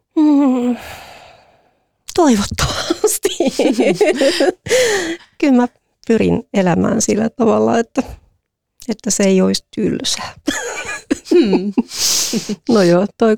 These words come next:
Speaker 1: kuulosti nyt ehkä vähän epäilyttävältä, mutta, äh,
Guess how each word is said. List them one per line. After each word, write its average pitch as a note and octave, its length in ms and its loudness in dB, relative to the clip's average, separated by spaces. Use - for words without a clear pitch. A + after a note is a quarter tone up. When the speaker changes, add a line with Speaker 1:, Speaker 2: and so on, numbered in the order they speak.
Speaker 1:
kuulosti F#3+ 380 0
nyt E3+ 200 -2
ehkä - 240 -4
vähän E3+ 220 0
epäilyttävältä, - 880 -4
mutta, A#3+ 220 2
äh, G3+ 500 2